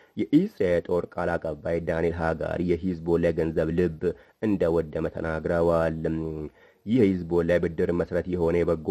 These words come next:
አድራጎት ተቋም በሚል የተመሰረተ ነው ብለዋል። ከሂዝቦላና ከሺያ ማህበረሰብ ጋር በጥብቅ የተቆራኘ የገንዘብ ምንጭ ወድሟል ብለዋል። ኢስራኤል በአካባቢ ህንፃዎችንና ቢሮዎችን ኢላማ ያደረገች ሲሆን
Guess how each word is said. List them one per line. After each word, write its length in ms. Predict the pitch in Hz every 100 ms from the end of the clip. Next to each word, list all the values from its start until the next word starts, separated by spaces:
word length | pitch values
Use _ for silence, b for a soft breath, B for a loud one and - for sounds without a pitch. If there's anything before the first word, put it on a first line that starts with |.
| -
አድራጎት 580 | 87 82 82 87 87 - 90 - b _ -
ተቋም 580 | 113 - 90 85 85 87 - 104
በሚል 440 | 107 92 92 90 -
የተመሰረተ 540 | 98 92 87 85 85
ነው 120 | 82 82
ብለዋል። 580 | 87 82 85 82 82 80 80 78 76 b b
ከሂዝቦላና 840 | 101 95 160 147 98 90 85 85 87 85 - b -
ከሺያ 480 | 104 87 85 87 87 85
ማህበረሰብ 540 | 87 85 87 - 85
ጋር 220 | 82 85 85 85
በጥብቅ 480 | 92 85 - 92
የተቆራኘ 640 | - 90 - 90 85 82 87 87 87 - b 120
የገንዘብ 720 | 123 107 92 92 87 85 87 87 95
ምንጭ 380 | 90 87 87 85 95 -
ወድሟል 580 | 95 87 85 82 82 78
ብለዋል። 560 | 85 85 85 82 80 80 82 -
ኢስራኤል 380 | 170 185 95 87
በአካባቢ 480 | 85 82 87 82 87
ህንፃዎችንና 760 | 87 87 87 - 76 80 85 -
ቢሮዎችን 560 | 98 92 82 - 90 -
ኢላማ 280 | 90 85 85
ያደረገች 460 | 85 87 82 82 -
ሲሆን 260 | 87 87